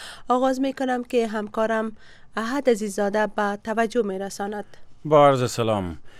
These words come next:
Speaker 2: مقام‌های شورای عالی صلح افغانستان دلیل به توقف دیدن نشست علمای افغانستان، پاکستان و اندونزیا را در جاکارتا،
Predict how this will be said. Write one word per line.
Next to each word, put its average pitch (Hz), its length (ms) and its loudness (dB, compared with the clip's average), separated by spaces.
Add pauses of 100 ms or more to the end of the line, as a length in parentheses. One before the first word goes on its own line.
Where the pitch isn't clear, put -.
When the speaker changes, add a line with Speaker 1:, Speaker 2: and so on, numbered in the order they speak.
(300)
Speaker 2:
مقام‌های 147 800 4
شورای 135 520 4
عالی 131 420 4
صلح 123 320 0
افغانستان 117 880 2
دلیل 135 380 0
به 135 120 0
توقف 113 580 -4
دیدن 135 340 -2
نشست 120 440 -4
علمای 113 440 -2
افغانستان، 110 720 -2
پاکستان 117 720 -2
و 113 220 4 (100)
اندونزیا 113 680 0
را 98 220 0
در 90 360 -2 (180)
جاکارتا، 117 680 -2